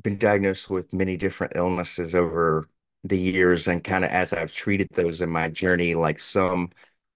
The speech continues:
symptoms have come up and some have gone down. And so it looks like different illnesses. And so, you know, for me, it's, it's just easier to kinda say, like, I deal with serious mental illness, serious and persistent mental illness. You know,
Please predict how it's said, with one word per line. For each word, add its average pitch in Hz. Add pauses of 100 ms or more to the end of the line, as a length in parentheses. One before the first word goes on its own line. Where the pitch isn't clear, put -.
(120)
symptoms 123
have 95
come 104
up 113
and 92
some 98
have 92
gone 90
down. 107
And 92
so 95
it -
looks 90
like 85
different 98
illnesses. 98
And 87 (440)
so, 107
you 98
know, 92
for 101
me, 98
it's, - (680)
it's 98
just 104
easier 98
to 98
kinda 92
say, 95
like, 90 (1800)
I 101
deal 98
with 101
serious 104
mental 107
illness, 110
serious 98
and 98
persistent -
mental 107
illness. 113
You 95
know, 92